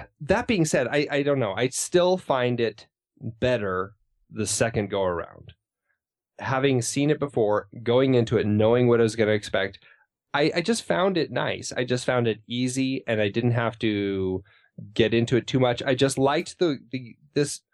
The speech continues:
interesting struggle of this character who just feels, uh, dismissed because he's too old and ugly and he's not happy.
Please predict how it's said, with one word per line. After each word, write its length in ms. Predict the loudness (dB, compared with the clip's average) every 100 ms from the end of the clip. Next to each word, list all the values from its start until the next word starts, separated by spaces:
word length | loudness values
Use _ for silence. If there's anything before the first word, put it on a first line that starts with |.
| -20 _ _ _ _ 2
interesting 540 | 2 4 0 4 2
struggle 440 | 2 0 2 2 0
of 100 | -2
this 160 | -6
character 460 | -2 0 0 -2 -4
who 140 | -4
just 300 | -2 -2 -2
feels, 640 | -2 2 2 0 -2 -8 -14 _ _ _ _ _ -18
uh, 60 | -18 -16 -8
dismissed 720 | -2 0 4 4 4 2 -4 -4
because 720 | -2 2 2 2 0 -8 -12 _ _ -14
he's 340 | -2 -2 -2
too 200 | -2 0
old 300 | 2 4 2
and 160 | 0 -2
ugly 440 | -2 -2 0 0
and 120 | 0 0
he's 220 | -2 -2
not 160 | -2
happy. 420 | -2 -4 -2 -4